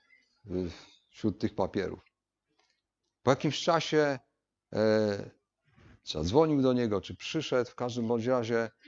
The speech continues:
bo są różne, różne już interpretacje tej historii, e, dowiedział się, że miał rozwiązać tylko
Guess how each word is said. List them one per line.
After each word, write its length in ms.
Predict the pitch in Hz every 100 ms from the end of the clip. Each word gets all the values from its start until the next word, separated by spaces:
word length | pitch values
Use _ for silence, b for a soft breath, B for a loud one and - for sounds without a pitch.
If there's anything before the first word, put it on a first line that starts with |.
| B -
bo 100 | 98
są 200 | 107 110
różne, 420 | 127 117 117 - -
różne 540 | 127 120 113 113 110 107
już 360 | 104 110 - -
interpretacje 720 | 107 110 120 107 131 123 110
tej 140 | 120
historii, 580 | 104 110 - 117 110 107 - b b _ _ -
e, 420 | 104 104 104 95 92 _ _ _ _ _ -
dowiedział 480 | 98 117 135 131 127
się, 340 | - 127 120 -
że 520 | 120 98 110 117 113 101 _ _ _ _ _ _ -
miał 220 | 113 127
rozwiązać 500 | 127 117 147 135 131
tylko 640 | - 135 - 127 123 -